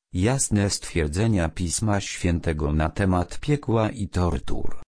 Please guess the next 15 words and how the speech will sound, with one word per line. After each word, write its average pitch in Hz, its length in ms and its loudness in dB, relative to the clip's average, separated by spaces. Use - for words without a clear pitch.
Jak 156 360 -2
myślicie, 104 760 -2
dlaczego 143 540 0
nie 113 200 4
zacytował 110 840 0
świętego 85 680 0
Pawła, 80 580 -2
świętego 85 720 0
Piotra, 82 680 0
świętego 80 680 -2
Judy, 80 580 -2
czy 135 200 0
Ewangelii 87 800 0
świętego 80 680 0
Jana, 69 520 0